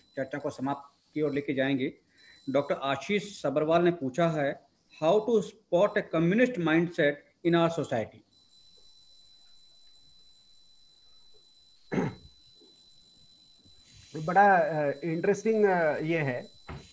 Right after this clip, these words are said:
Speaker 2: जब ये मान लीजिए कि अ, म-, जो मुझे भी, अ, प्रश्न आए हैं उसमें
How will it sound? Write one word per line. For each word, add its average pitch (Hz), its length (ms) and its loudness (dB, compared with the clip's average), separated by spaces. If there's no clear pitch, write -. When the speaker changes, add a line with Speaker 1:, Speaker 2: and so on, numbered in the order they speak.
Speaker 2:
जब 247 520 2
ये 185 120 0
मान 226 320 4
लीजिए 226 340 4
कि 202 500 2
अ, 151 280 2
म-, 160 200 -6
जो 165 160 -2
मुझे 175 280 0
भी, 196 260 0
अ, - 160 -12
प्रश्न 165 520 -2
आए 170 240 2
हैं 175 160 0
उसमें 165 520 -4